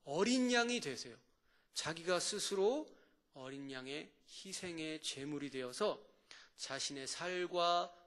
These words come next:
피를 통하여서 새로운 언약으로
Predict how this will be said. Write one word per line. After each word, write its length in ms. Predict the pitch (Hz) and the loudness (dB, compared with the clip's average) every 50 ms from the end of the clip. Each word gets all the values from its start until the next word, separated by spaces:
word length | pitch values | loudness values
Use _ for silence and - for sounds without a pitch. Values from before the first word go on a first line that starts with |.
| _ _ _ | _ _ _
피를 400 | - - - 208 190 190 190 190 | -14 -10 -8 -4 -4 -2 -4 -4
통하여서 720 | - - 180 170 160 151 143 139 131 - 208 214 156 123 - - - _ _ _ _ _ _ | -6 -8 -4 -2 -2 -2 -2 -2 -2 0 2 2 2 0 -2 -10 -20 _ _ _ _ _ _
새로운 880 | - - - - 196 190 190 185 175 170 160 165 170 185 208 247 240 - - _ _ _ _ _ - | -12 -10 -8 -6 -4 -2 0 0 0 2 2 0 0 0 -2 -4 -8 -10 -16 _ _ _ _ _ -10
언약으로 880 | 131 113 117 135 147 151 151 139 127 135 139 156 196 196 160 - - | -8 -8 -6 -4 0 0 0 0 0 -2 0 2 2 2 2 0 -4